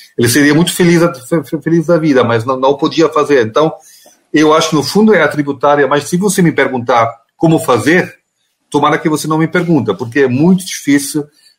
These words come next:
Todo, se, se você mexe com tributos, você tira de algum,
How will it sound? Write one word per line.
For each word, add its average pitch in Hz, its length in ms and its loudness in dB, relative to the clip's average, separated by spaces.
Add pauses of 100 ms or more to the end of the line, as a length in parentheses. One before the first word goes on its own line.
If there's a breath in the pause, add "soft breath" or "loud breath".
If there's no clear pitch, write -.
(160)
Todo, 180 320 0
se, 156 180 -4
se 170 140 -2
você 160 340 -2 (180)
mexe 175 340 -2
com 156 100 -2
tributos, 143 540 -4
você 143 80 -10 (100)
tira 175 320 0
de 143 140 2
algum, 190 520 0